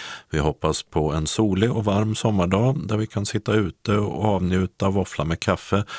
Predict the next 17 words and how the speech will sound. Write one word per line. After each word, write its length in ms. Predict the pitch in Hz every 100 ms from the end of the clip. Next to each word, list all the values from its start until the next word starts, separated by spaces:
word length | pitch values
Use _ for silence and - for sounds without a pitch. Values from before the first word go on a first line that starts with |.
| - -
samt 420 | - 143 131 120
trevlig 460 | - 80 64 69 69
samvaro. 680 | - 76 67 73 85 71 - _ -
Vid 180 | 71
dåligt 380 | 69 71 65 -
väder 400 | 107 131 120 110
sitter 320 | 101 - -
vi 120 | - -
inomhus. 800 | 82 71 65 69 92 80 - - _ - - - - -
Föreningen 680 | - 131 135 131 131 127 120
bjuder 320 | 113 117 120
dig 260 | 113 113
som 220 | 110 107 110
är 40 |
medlem 460 | 113 101 90 90 101
på 100 | 101
kostnaden. 640 | - 82 - 90 82 -